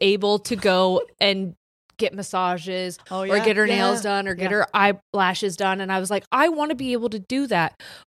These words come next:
Speaker 1: But what Sierra was doing that I wasn't was she was finding ways to prioritize herself. And
Speaker 2: Mm-hmm.
Speaker 1: I wasn't mad that she could. I was mad that I
Speaker 2: You
Speaker 1: couldn't
Speaker 2: couldn't.
Speaker 1: figure out a way how.
Speaker 2: Yeah.
Speaker 1: And not because of any other reason other than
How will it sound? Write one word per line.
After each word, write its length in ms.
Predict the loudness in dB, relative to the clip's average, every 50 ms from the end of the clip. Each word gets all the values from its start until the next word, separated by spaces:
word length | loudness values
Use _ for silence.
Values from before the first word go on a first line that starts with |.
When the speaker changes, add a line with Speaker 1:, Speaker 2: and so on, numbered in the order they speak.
| _ 0
Speaker 1:
But 160 | 0 0 2 4
what 180 | 2 2 2
Sierra 540 | -2 -10 -8 -6 -2 0 2 2 2 2 2
was 260 | 2 0 -4 -4 -6
doing 460 | -6 -4 -2 0 0 0 0 -2 -2
that 160 | -2 -4 -4 -2
I 220 | -2 0 2 2 2
wasn't 560 | 0 0 0 0 0 0 -2 -4 -4 -6 -8 _ _ _ _ _ _ 2
was 280 | 4 4 4 4 0 -6
she 220 | -6 -4 -4 -4
was 180 | -2 -4 -6 -6
finding 420 | -4 -2 0 0 0 0 -2 -2
ways 260 | -2 0 0 0 -2
to 80 | -4 -10
prioritize 720 | -6 -2 -2 0 2 0 0 -2 -4 -6 -6 -6 -6 -6
herself. 520 | -8 -8 -8 -8 -6 -6 -6 -6 -6 -6 -2
And 160 | -2 -2 -2
Speaker 2:
Mm-hmm. 60 | 0 2
Speaker 1:
I 160 | 4 4 4 4
wasn't 400 | 6 4 4 4 2 -2 -4 -4
mad 380 | -2 0 2 2 2 0 0 -2
that 120 | -4 -4
she 240 | -6 -6 -6 -8 -8
could. 460 | -8 -10 -4 0 2 2 2 0 0
I 80 | -2 -2
was 180 | -2 -2 -6 -8
mad 340 | -6 -4 -2 -2 -2 -2 -4
that 140 | -6 -6 -6
I 140 | -4 -2 -2
Speaker 2:
You 100 | -2 -2
Speaker 1:
couldn't 200 | -4 -6 -6 -6 -4
Speaker 2:
couldn't. 60 | -4
Speaker 1:
figure 260 | -4 -4 -2 0 2
out 180 | 2 2 0 -2
a 60 | -4
way 260 | -4 -2 -2 -2 -2
how. 540 | -4 -8 -14 -14 -12 -10 -10 -8 -10 -10 -12 -12
Speaker 2:
Yeah. 300 | -10 -8 -6 -6 -6 -6 -6
Speaker 1:
And 100 | -4 -2
not 220 | 0 2 2 2 0
because 560 | -4 -8 -6 -4 -4 -2 0 0 0 0 -2
of 180 | -6 -6 -6 -4
any 180 | -6 -4 -4 -4
other 180 | -4 -4 -4
reason 340 | -4 -4 -4 -4 -4 -4 -6
other 160 | -4 -6 -6
than 180 | -4 -4 -6 -6